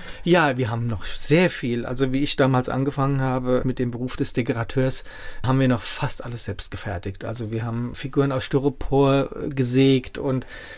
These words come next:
wir haben ganze, äh, Spieluhren gebaut, alles handgefertigt, die dann auch nachher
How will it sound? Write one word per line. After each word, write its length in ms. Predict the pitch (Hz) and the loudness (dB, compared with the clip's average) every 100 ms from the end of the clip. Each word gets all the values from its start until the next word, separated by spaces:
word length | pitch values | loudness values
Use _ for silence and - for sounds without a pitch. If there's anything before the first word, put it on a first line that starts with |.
| - | 0
wir 240 | 147 123 | 4 4
haben 300 | 139 139 139 | 4 2 2
ganze, 520 | 135 139 135 135 127 | 2 2 4 4 2
äh, 140 | 135 131 | 2 0
Spieluhren 1000 | - - 165 170 151 143 143 139 135 123 | 0 2 6 8 6 4 2 2 0 2
gebaut, 580 | 147 131 131 139 - - | 4 4 4 4 2 2
alles 480 | 131 151 - - | 2 4 2 2
handgefertigt, 1300 | 156 180 - 165 156 147 - - 127 143 151 143 - | 0 0 4 6 6 4 -2 0 2 4 2 0 -2
die 80 | 147 | 2
dann 160 | 143 139 | 2 2
auch 160 | - | -2
nachher 480 | 139 127 139 139 - | -2 0 2 0 -2